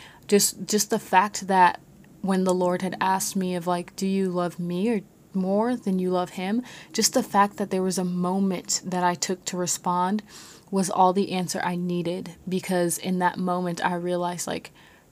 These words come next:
"Dang, I am a crappy person." You know what I mean? And so I think Abraham was asked the same question of, like, "Who do you love? Like, I know you love your son. That's not the question, but who do you love more? Who are you gonna obey more?"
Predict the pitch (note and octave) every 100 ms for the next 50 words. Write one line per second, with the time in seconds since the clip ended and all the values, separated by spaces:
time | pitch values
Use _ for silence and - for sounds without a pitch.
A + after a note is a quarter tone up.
0 | _ - G3+ F3+ E3+ - F#3+ F3+ F3+ F3+
1 | - - F3+ F3 F#3+ F3 - F3+ - -
2 | G#3 G3 _ _ - _ - G3 F3+ F3+
3 | F3+ F3+ F3+ F#3+ F#3 - F#3 F3+ F3 -
4 | - - - - _ _ - - G#3+ B3
5 | G#3 - G3+ G3+ F#3+ F#3 F3+ F3 - G3
6 | F#3+ - - F#3 F#3 F#3+ F3+ E3+ - F3+
7 | - F#3 F3+ F3+ F3+ - G#3 F#3+ F3+ F3
8 | F3+ F#3 F3 F#3 F3+ F#3 F#3 G3+ G#3 F3+
9 | F3+ E3+ F3+ - F#3 F#3 F3+ - F#3+ F3
10 | F3+ - F3+ F3 G3 F3+ - G#3 G3+ G3+
11 | F#3+ F3 F3 F3 F3+ F3+ E3 F#3+ F#3 F#3+
12 | F3+ - F3+ F3+ F3 F#3 F3+ F3+ F#3+